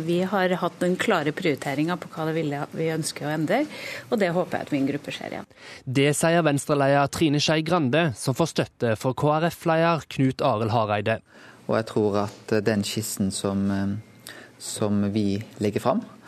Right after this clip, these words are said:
Speaker 3: tror jeg kommer til å oppleves god i alle de fire partiene.
Speaker 2: Om skissa blir godkjent, så vil en avtale om et flunkende nytt statsbudsjett bli undertegnet i Stortingets vandrehall i formiddag.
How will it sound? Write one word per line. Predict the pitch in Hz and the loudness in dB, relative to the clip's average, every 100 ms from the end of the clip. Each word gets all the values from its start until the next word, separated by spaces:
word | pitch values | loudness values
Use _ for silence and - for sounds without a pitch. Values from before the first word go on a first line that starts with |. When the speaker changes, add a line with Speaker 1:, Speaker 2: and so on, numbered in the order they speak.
| - - | -20 -20
Speaker 3:
tror | - - 117 | -10 0 0
jeg | 98 | 0
kommer | - 101 | -2 -2
til | 101 | -2
å | 110 | -4
oppleves | - 101 104 101 | -4 -4 -2 -4
god | - 104 98 | -4 -2 -2
i | - 107 - | -2 -4 -2
alle | 117 104 | -2 0
de | 95 | -2
fire | 107 98 | -4 -4
partiene. | - 98 95 113 - - - | -6 -6 -8 -8 -14 -20 0
Speaker 2:
Om | 139 147 | 2 4
skissa | - 156 - 147 | 2 0 2 2
blir | 170 | 2
godkjent, | 170 185 135 175 185 135 | 2 2 4 2 2 0
så | - 139 | 0 0
vil | 143 | 2
en | 165 | 2
avtale | 170 156 110 - 131 135 135 | 2 0 0 -2 2 2 2
om | 135 | 2
et | 143 | 0
flunkende | - - 190 123 - 156 175 | -2 0 2 2 2 2 4
nytt | 147 147 | 2 0
statsbudsjett | - 123 120 - 123 - 117 _ 117 107 | 0 0 0 -2 -2 0 0 _ -10 -2
bli | 139 185 | 2 4
undertegnet | 175 127 117 120 113 - 120 113 127 | 4 2 2 0 0 0 0 0 0
i | |
Stortingets | 135 - 127 - 127 131 | 0 2 0 0 -2 0
vandrehall | 143 110 104 104 107 101 | 0 -2 -2 -2 -2 -2
i | 131 | -2
formiddag. | 131 117 101 107 | 0 0 0 -2